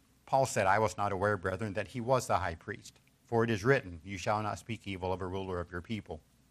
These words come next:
But perceiving that one group were Sadducees and the other Pharisees, Paul began crying out to the council, into the council, "Brethren, I'm a Pharisee, a son of Pharisees,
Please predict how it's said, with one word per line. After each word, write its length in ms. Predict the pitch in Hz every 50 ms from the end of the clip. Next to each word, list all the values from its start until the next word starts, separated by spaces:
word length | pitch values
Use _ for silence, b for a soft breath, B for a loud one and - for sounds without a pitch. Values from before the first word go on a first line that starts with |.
| _ _ _ _ _ _ _ _ _ _ _ _ _ _ _ _ _ - b b b b b b b b b b b b b 131
But 100 | 131 -
perceiving 520 | - 147 - - 220 220 226 156 143 117
that 160 | 117 120 113
one 200 | 120 156 196 190
group 220 | 127 135 131 117 -
were 80 | 117
Sadducees 680 | - - 151 147 143 123 117 101 - - 107 110 104
and 160 | - 98 110 110
the 100 | 110 131
other 200 | 147 - 110 92
Pharisees, 720 | 85 - 160 180 175 127 110 - - 110 92 95 101 -
Paul 300 | - - - 131 156 165
began 320 | 135 135 123 135 127 120
crying 420 | 117 - - 143 139 139 131 120 123
out 160 | 123 123 -
to 100 | - 110
the 80 | - -
council, 480 | - - 120 117 117 113 - 113 110 -
into 160 | 117 113 113
the 80 | 104 113
council, 520 | - - 131 127 127 - - 98 85 - - b b b b b b b b
"Brethren, 360 | - 123 143 156 156 175 160
I'm 200 | 139 147 185 156
a 40 | 113
Pharisee, 520 | - - 156 175 143 123 - - 110 113
a 40 | 117
son 220 | 110 - 160 185 185
of 80 | 120
Pharisees, 720 | - - 104 92 90 87 - - 92 82 95 107 - -